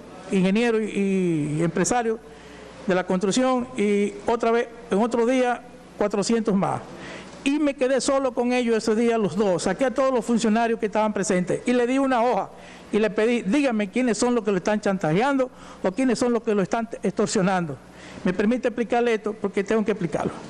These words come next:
Eh, y no pongan su nombre en la hoja. Y sí lo hicieron. Hicieron, hicieron todo. No pongan su nombre,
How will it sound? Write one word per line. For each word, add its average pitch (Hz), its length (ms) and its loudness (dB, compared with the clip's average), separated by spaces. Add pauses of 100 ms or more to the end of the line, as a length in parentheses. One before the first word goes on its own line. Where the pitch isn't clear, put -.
(540)
Eh, 202 500 -2 (340)
y 277 280 0 (680)
no 277 140 2
pongan 277 380 0
su 262 120 2
nombre 254 320 2
en 208 120 0
la 190 120 2
hoja. 175 240 0
Y 240 140 2
sí 294 180 2
lo 247 80 2
hicieron. 185 460 0 (840)
Hicieron, 262 340 2
hicieron 254 340 2
todo. 254 400 2 (580)
No 233 200 2
pongan 247 240 2
su 226 120 2
nombre, 254 460 2